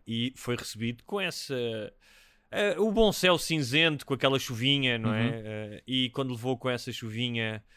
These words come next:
Speaker 1: na cara, disse, eh, "Where the fuck am I? Glasgow?"
Speaker 2: Uhum.
Speaker 1: Um, e de facto, apesar de eu adorar o Porto, é uma cidade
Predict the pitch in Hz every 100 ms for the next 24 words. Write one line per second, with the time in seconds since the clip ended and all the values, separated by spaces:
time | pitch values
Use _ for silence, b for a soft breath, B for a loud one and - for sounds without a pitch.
0 | b b b 117 113 127 127 123 120 113
1 | - - - - 113 107 104 101 127 160
2 | 147 - 160 - 139 123 110 98 117 123
3 | 131 120 127 147 165 _ B 95 92 90
4 | - 117 113 113 117 117 135 143 151 -
5 | 139 139 - - 170 - 123 - 131 113
6 | 131 135 131 123 113 123 113 117 113 117
7 | 113